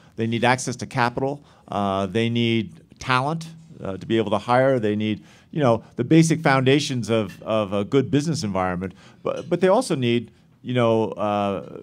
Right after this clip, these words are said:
mentorship. They need, uh, you know, uh, access to peers, places where they can connect. Uh, that's one of the advantages, places like Colorado or San Francisco or Boston, when you've got these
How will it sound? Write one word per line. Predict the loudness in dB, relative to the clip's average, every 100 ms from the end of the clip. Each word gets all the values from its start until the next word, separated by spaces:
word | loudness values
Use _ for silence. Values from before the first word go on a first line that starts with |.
| -12
mentorship. | -2 0 2 -2 0 2 2 2
They | -4
need, | -2 -2 -2 -4 -8
uh, | -6 -4 -4 -6 -10 -20 -20
you | -14 -8
know, | -6 -8 -12 -18
uh, | -18 -8
access | -4 -2 0 -2 -2
to | -2 -2 -2 -4
peers, | -2 0 0 -2
places | -4 -6 -2
where | -2
they | -2
can | -4 -12
connect. | -8 -4 -4 -4 -20 -20 -20 _ -4
Uh, | 0 2
that's | 2 2
one | 2
of | 2
the |
advantages, | 2 2 2 0 -6 -10 -20 -2
places | -2 -2 -2
like | 0 0
Colorado | 0 0 4 4 6 6 6
or | 4 2 0
San | 0 -2
Francisco | -2 -4 -2 0 0 2
or | 0
Boston, | 0 0 0 -4 -8 -10 -18 -18
when | -6
you've | -4 4
got | 4 4 -2
these | -6 -6 -6